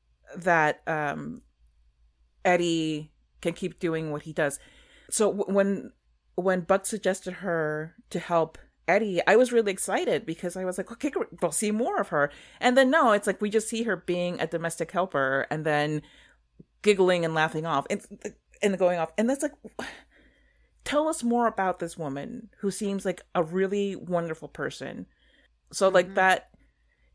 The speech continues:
Speaker 1: and, you know, of course, she's in a caretaker role. She's a Black woman. So, like, I feel like, ah, kinda, kinda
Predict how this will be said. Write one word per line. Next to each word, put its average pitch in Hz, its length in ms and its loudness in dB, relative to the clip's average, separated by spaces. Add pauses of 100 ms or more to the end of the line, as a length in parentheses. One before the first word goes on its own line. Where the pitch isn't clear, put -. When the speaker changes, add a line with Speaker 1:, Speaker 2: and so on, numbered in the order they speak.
Speaker 1:
and, 214 180 4
you 214 120 2
know, 170 120 4
of 139 160 0
course, 175 160 4
she's 190 220 -6
in 175 80 -4
a 160 40 -8
caretaker 208 460 -4
role. 190 340 2
She's - 240 -10
a - 40 -12
Black 139 260 -4
woman. 185 400 -2
So, 160 260 -2
like, 143 240 -2
I 147 80 -10
feel 160 160 -2
like, 151 140 -4
ah, 359 240 0
kinda, 302 260 -4
kinda 277 220 -4